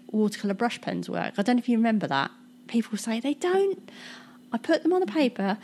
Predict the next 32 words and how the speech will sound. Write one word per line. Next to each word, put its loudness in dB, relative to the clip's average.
and 0
then 4
I 4
put -4
water 2
on 2
them 2
and 0
they 2
just -6
don't 2
blend, 4
they -2
don't 0
move." 2
And 4
that 4
was 2
because 2
they 4
were 4
using 2
a -2
standard 0
cartridge -4
paper. -6
It -2
hadn't -2
been 2
treated -2
or -4
anything. -8